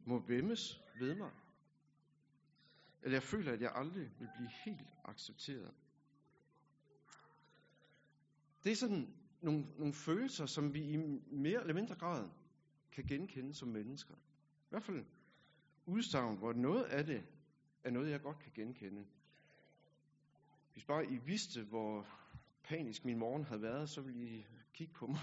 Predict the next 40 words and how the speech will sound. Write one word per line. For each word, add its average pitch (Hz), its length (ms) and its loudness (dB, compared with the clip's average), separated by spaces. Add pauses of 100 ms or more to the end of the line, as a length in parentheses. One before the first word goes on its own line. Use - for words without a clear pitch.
<laughs> - 60 -4
på 147 80 2
en 135 60 4
helt 170 200 2
anden 143 180 2
måde. 147 320 2 (360)
Eller, 135 300 8 (920)
der 170 60 8
er 170 80 6
så 170 120 0
mange 180 240 6
ting, 208 320 2
som 160 160 2
I 170 80 2
ikke 196 120 -2
kan 151 120 -4
se 196 260 2
ved 131 60 -4
den, 165 160 2
der 131 60 -2
står 156 260 0
heroppe, 139 420 0
og - 40 -6
som 127 140 -2
jeg 131 80 0
ikke 147 120 -4
kan 135 100 -14
se 147 280 -6
ved 107 80 -4
jer, 113 240 -2 (260)
der 110 60 -10
sidder 131 260 -2
der. 107 240 -2 (1200)
Og 147 100 -4
som 151 120 -2
man 147 100 2
godt 175 180 2
kan 175 120 -8
tænke, 151 600 0 (1160)
"Uh, 185 240 -2